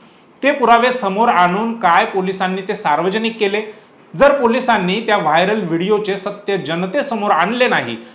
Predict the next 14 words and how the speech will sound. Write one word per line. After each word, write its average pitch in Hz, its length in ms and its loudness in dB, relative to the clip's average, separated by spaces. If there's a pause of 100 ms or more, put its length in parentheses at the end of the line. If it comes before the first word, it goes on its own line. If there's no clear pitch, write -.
आणि 240 200 2
त्यातून 240 500 2
जर 220 160 2
अशा 190 320 2
कथित 214 420 -4
स्वरूपाच्या 190 680 2
अफवा 202 300 0
पसरवत 180 460 -2
असतील, 160 440 -4 (300)
तर 208 140 4
त्यासाठी 196 640 2
प्राध्यापक 175 760 0
रविकांत 170 720 -2
यांना 156 380 -2